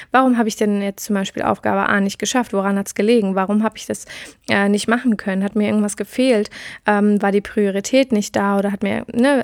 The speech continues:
also dann kann man sich ja wirklich fragen, ähm, warum man das zum Beispiel nicht geschafft hat und kann es dann für die nächsten Tage einfach viel, viel besser machen.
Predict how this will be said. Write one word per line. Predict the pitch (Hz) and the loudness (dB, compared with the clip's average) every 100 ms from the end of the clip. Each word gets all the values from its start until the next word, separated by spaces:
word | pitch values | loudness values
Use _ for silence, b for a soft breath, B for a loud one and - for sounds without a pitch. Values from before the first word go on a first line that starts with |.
| - | -2
also | 202 196 | -4 -4
dann | 220 - 208 | -6 -10 -2
kann | 247 | 2
man | 254 214 | 4 2
sich | 208 | 0
ja | 202 | -2
wirklich | 214 247 220 392 | -2 -4 -8 -8
fragen, | - - 233 247 240 254 B B B - | -18 -4 0 2 0 -4 B B B 0
ähm, | 214 214 208 | 2 4 4
warum | 202 220 | 4 4
man | 208 | 2
das | 202 - | 0 -2
zum | 196 | -2
Beispiel | 202 196 | -2 0
nicht | 196 - | -2 -2
geschafft | - 240 233 - | -2 -2 -2 -4
hat | 190 | -4
und | 202 | -6
kann | - 196 190 | -2 -2 -2
es | 208 - - | -6 -8 -6
dann | 196 190 - B | -4 -4 -6 B
für | - 202 | -2 2
die | 202 | 4
nächsten | 254 - 196 | 2 0 -6
Tage | 196 233 226 202 202 - | -2 2 2 2 0 -2
einfach | 196 202 - | -4 -6 -4
viel, | - 220 | -4 -4
viel | 220 | -2
besser | 190 220 - | -2 -2 -4
machen. | 175 165 190 | -8 -10 -10